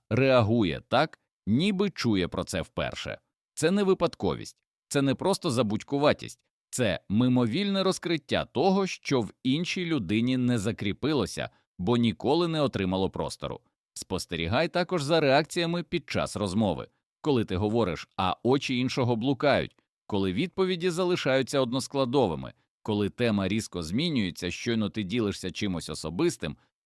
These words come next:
тут байдужість говорить власною недвозначною мовою. Люди показують свої пріоритети не словами,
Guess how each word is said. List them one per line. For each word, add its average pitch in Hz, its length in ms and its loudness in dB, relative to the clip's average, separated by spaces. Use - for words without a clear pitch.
тут 196 240 -2
байдужість 139 800 0
говорить 110 580 0
власною 117 640 0
недвозначною 104 1080 0
мовою. 98 460 0
Люди 180 440 0
показують 117 640 -2
свої 98 320 -2
пріоритети 101 1040 -2
не 190 240 0
словами, 104 800 0